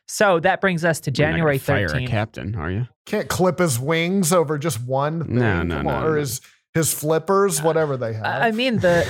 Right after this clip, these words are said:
Speaker 1: oh, his, his skipper flippers?
Speaker 2: Yeah.
Speaker 1: But I, I, I think the, the role of captain is so powerful. I don't know if you can fire a captain. Like,
Speaker 2: You,
Speaker 1: the way
Speaker 2: you
Speaker 1: they
Speaker 2: think
Speaker 1: have
Speaker 2: the captain outranks the C E O?
Speaker 1: Well, I think that the shipping captain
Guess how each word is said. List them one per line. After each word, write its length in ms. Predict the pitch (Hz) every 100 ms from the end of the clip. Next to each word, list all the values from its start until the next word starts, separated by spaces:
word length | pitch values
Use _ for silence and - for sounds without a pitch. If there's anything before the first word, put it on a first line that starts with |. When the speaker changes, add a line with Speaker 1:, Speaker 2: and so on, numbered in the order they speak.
| 180
Speaker 1:
oh, 80 | 151
his, 260 | 147 -
his 160 | - 135
skipper 280 | - 175 185
flippers? 480 | 208 202 220 233 139
Speaker 2:
Yeah. 260 | 147 104 - _ _ _
Speaker 1:
But 160 | 185 -
I, 180 | 202 - -
I, 60 | 220 -
I 60 | 185
think 320 | 294 349 151
the, 280 | 165 147 -
the 160 | 156 147
role 260 | 147 208
of 140 | 170 -
captain 400 | 165 185 - 131
is 120 | 113
so 160 | 156
powerful. 540 | 143 131 143 156 - 135
I 140 | 123
don't 180 | 185 170
know 100 | 170
if 140 | 147
you 80 | 143
can 380 | - 147 147 147
fire 340 | 143 117 110
a 60 | 113
captain. 680 | - 139 110 - 90 - - -
Like, 160 | 135 139
Speaker 2:
You, 60 |
Speaker 1:
the 100 | 143
way 140 | 165 185
Speaker 2:
you 40 |
Speaker 1:
they 100 | 180
Speaker 2:
think 80 | 165
Speaker 1:
have 120 | 151
Speaker 2:
the 60 | 131
captain 400 | 139 139 139 110
outranks 580 | 117 - 110 107 107 -
the 80 |
C 360 | 98 - 78 85
E 40 |
O? 220 | 92 64 113
Speaker 1:
Well, 160 | 185 -
I 140 | 214
think 300 | 220 262 247
that 240 | 233 180 _
the 160 | 151 156
shipping 400 | - 220 220 185
captain 640 | 170 165 147 156 135 127